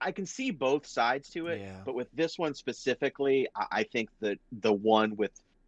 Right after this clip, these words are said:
Speaker 1: the three heads or the four heads is, is best.
Speaker 2: Mm-hmm. Makes sense. I, I mean,
Speaker 1: I actually, another company actually made these before. Um, sota,
Speaker 2: Oh, yeah.
Speaker 1: S O T A, made them. I had it, and I sold it, like,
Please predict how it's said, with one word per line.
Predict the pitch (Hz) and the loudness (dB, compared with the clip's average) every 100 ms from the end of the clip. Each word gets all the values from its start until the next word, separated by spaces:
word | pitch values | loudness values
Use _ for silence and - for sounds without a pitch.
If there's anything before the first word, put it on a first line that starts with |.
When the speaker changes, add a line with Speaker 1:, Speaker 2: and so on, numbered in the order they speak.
| - | -8
Speaker 1:
the | 98 | -4
three | 104 104 | 0 2
heads | 101 98 90 | 4 4 2
or | 101 | -2
the | 95 | 0
four | - 101 | 2 4
heads | 101 87 90 | 4 0 -4
is, | 82 - - - | -12 -14 -16 -10
is | 95 87 | -10 -2
best. | 92 - - - - | -2 -2 -12 -20 -16
Speaker 2:
Mm-hmm. | 127 104 95 95 _ _ _ _ _ _ _ _ _ _ _ - | -14 -14 -16 -20 _ _ _ _ _ _ _ _ _ _ _ -16
Makes | 226 - | -12 -12
sense. | 92 92 - - _ _ _ _ _ _ - | -12 -12 -12 -14 _ _ _ _ _ _ -18
I, | 117 - | -16 -14
I | 110 | -12
mean, | 110 110 - - - | -14 -14 -12 -4 6
Speaker 1:
I | 165 214 | 10 10
actually, | 226 185 - | 10 8 10
another | 143 202 196 | 10 10 8
company | - 190 190 156 127 | 4 0 0 -2 -2
actually | 127 120 107 | -2 -6 -6
made | 110 139 | -6 -6
these | 110 101 | -8 -12
before. | 92 - 113 104 - - _ _ _ _ | -14 -10 -6 -6 -6 -14 _ _ _ _
Um, | 104 98 87 | -10 -10 -12
sota, | - - - 139 147 92 - _ _ _ | -14 -6 2 4 4 0 -4 _ _ _
Speaker 2:
Oh, | |
yeah. | |
Speaker 1:
S | 117 - | -6 -2
O | 143 | -2
T | 127 120 110 120 | -2 -2 -2 0
A, | 110 95 65 _ _ _ _ _ | 0 -2 -8 _ _ _ _ _
made | 117 117 95 | -4 -2 -2
them. | 107 92 | -6 -4
I | 120 | -6
had | 123 135 123 | 0 0 0
it, | 95 - | -4 -14
and | 107 | -14
I | 107 | -14
sold | - 180 214 | -10 -6 -4
it, | 156 | -6
like, | 113 | -8